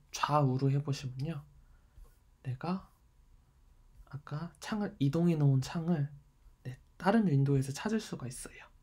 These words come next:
이게 어떨 때 편리하냐면 예를 들면 내가 유튜브로 하나 틀어놓고 한쪽에 인터넷 검색을 해놓을 때 창을 변경하지 마시고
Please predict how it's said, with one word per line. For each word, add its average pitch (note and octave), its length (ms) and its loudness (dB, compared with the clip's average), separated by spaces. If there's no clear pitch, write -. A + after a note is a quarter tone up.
이게 D3+ 180 -2
어떨 C#3 380 0
때 G3 120 -2
편리하냐면 D3 840 0
예를 C#3+ 200 -2
들면 C#3 220 2
내가 B2+ 220 -2
유튜브로 C#3 480 -2
하나 C#3 200 0
틀어놓고 D#3 600 -6
한쪽에 G3 360 0
인터넷 F3+ 380 2
검색을 C#3 380 -2
해놓을 D3 300 -4
때 D3+ 220 -6
창을 A#3+ 320 -2
변경하지 C#3 580 0
마시고 C3+ 540 -6